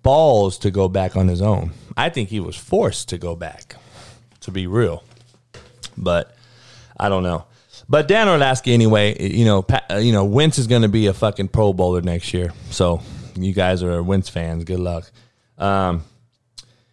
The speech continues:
and you know how many fair weather fans we got? Like, I've literally seen Chief fans.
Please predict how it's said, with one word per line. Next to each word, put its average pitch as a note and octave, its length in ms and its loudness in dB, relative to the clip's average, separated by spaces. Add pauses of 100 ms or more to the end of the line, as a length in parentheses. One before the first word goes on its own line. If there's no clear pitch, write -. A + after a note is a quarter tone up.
(1300)
and F3 120 4
you A#3 60 6
know G#3+ 100 4
how F#3+ 100 4
many D#3 160 4
fair C3 220 2
weather B2+ 240 4
fans B2+ 300 2
we B2+ 100 0
got? B2 320 0 (240)
Like, A2+ 380 0 (320)
I've G3+ 260 2
literally D3+ 360 4
seen G2+ 320 2
Chief E3 340 0
fans. D#2 640 -6